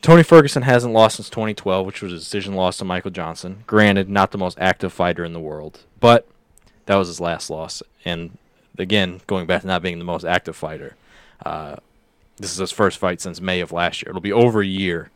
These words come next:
since the last time he fought by the time he steps into the octagon on Saturday, which was a doctor's stoppage against Cowboy Cerrone.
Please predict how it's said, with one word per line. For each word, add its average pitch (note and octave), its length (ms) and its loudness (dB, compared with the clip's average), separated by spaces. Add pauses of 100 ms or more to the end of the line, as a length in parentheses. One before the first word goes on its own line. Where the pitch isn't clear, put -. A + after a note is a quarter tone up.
(260)
since - 200 -14
the F#2 60 -6
last F2 180 -4
time F2 120 -6
he D#2 60 -14
fought E2 220 -8
by E2 100 -8
the D#2 60 -14
time F2 180 -10
he D#2 60 -18
steps - 260 -10
into E2+ 140 -12
the E2+ 80 -4
octagon E2+ 340 -8
on E2 80 -14
Saturday, G#2 560 4 (300)
which - 160 -10
was E2+ 100 -10
a E2+ 60 -10
doctor's E2+ 400 -4
stoppage D#2+ 420 -8
against D2+ 180 -20
Cowboy - 280 -12
Cerrone. G2+ 480 -4